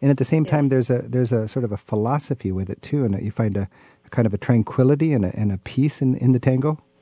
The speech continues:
Speaker 2: Yes, and I go into some of that in my book, but as I've studied it more and more, you're actually not face to face. You're, you're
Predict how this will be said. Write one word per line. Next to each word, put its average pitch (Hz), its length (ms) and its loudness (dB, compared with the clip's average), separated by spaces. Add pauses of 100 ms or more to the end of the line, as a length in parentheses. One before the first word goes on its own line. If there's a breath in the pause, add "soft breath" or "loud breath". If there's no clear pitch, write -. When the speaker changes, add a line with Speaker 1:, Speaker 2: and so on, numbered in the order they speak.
(360)
Speaker 2:
Yes, 302 240 -2
and 226 220 -10 (500 loud breath)
I 240 80 -6
go 277 220 -4
into 262 260 -6 (100)
some 214 160 -4
of 233 100 -6
that 175 200 -4
in 185 100 -16
my 175 140 -12
book, 175 340 -12
but 190 260 -6
as 190 260 -14
I've 185 220 -12 (320)
studied 214 340 -6
it 170 100 -10
more 190 200 -12
and 185 100 -16
more, 185 420 -8 (480 soft breath)
you're 226 180 -6
actually 359 300 -6
not 294 300 -4
face 208 240 -6
to 180 60 -12 (100)
face. 180 260 -6
You're, 196 180 -2
you're 220 180 -6